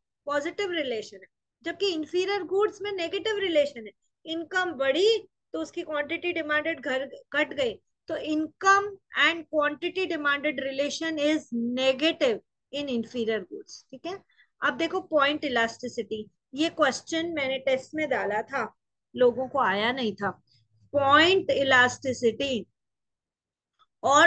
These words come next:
geometric method is used when change in price is infinite, infinitesimal, मतलब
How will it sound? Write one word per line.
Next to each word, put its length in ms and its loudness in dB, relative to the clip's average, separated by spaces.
geometric 760 2
method 520 -2
is 260 2
used 500 6
when 320 2
change 540 4
in 240 0
price 480 6
is 180 4
infinite, 1000 0
infinitesimal, 1700 -2
मतलब 540 0